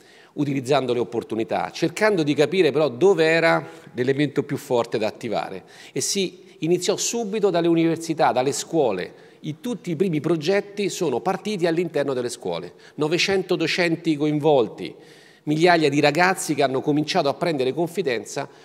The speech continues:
con una possibilità, con un'informazione, con un percorso che poteva anche arrivare a concretizzarsi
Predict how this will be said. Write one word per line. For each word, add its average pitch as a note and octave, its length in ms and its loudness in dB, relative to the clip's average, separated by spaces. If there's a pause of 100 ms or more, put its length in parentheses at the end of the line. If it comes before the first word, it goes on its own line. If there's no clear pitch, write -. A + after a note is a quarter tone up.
(140)
con F#3+ 160 4
una F#3+ 160 6
possibilità, D#3 720 2
con C#3 120 2
un'informazione, D3 1000 0
con F#3 300 0
un E3 240 -2
percorso A#2+ 800 -2
che - 120 -6
poteva E3+ 380 0
anche F3 260 -2
arrivare A#2+ 540 0 (720)
a D#3 160 -4
concretizzarsi E3 1120 0